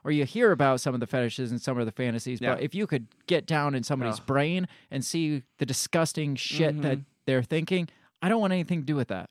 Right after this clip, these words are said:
Speaker 2: No.
Speaker 1: I don't wanna see it.
Speaker 2: No.
Speaker 1: Block. I'm going to my private bubble.
Speaker 2: <laughs>
Speaker 1: I'm sorry. I can't handle this. Gross. So, <laughs> the World Economic Forum talks specifically about the metaverse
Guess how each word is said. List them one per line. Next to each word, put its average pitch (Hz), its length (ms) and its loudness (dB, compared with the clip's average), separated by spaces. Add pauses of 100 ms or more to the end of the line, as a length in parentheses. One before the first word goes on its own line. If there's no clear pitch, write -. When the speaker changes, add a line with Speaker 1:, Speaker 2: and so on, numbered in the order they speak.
Speaker 2:
No. 113 260 -6 (360)
Speaker 1:
I - 100 0
don't 214 120 2
wanna 190 160 2
see 135 220 -4
it. 117 180 -4 (460)
Speaker 2:
No. - 260 -8 (100)
Speaker 1:
Block. 160 440 2 (440)
I'm 147 120 2
going 160 240 4
to - 120 -6
my 151 140 2
private 151 400 2
bubble. 139 340 4
Speaker 2:
<laughs> - 440 -4
Speaker 1:
I'm 143 100 -6
sorry. 147 480 2
I - 80 -6
can't 160 260 0
handle 156 300 2
this. 147 260 2 (1500)
Gross. 139 400 2 (1300)
So, 202 440 6 (220)
<laughs> 170 240 -4
the 151 100 0
World 240 220 4
Economic 185 520 2
Forum 143 520 2 (640)
talks 143 240 4
specifically 139 540 -2
about 110 200 -2
the 98 60 -8
metaverse 104 500 -6